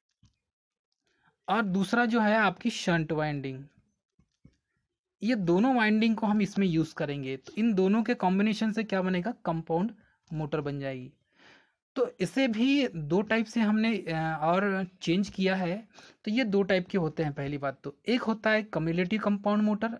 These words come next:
और दूसरा होता है डिफरेंशियल कंपाउंड मोटर। तो कम्युलेटिव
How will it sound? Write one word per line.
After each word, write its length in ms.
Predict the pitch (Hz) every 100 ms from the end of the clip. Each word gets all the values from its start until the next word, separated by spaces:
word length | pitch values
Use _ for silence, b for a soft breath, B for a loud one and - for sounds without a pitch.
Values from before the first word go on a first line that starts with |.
| -
और 120 | 165
दूसरा 340 | 156 175 185
होता 240 | 180 147 208
है 60 |
डिफरेंशियल 600 | 226 226 - 202 165 156
कंपाउंड 420 | 139 131 123 127 135
मोटर। 300 | 131 123 123 _ B B B B
तो 120 | 254 247 -
कम्युलेटिव 680 | 156 165 196 220 247 254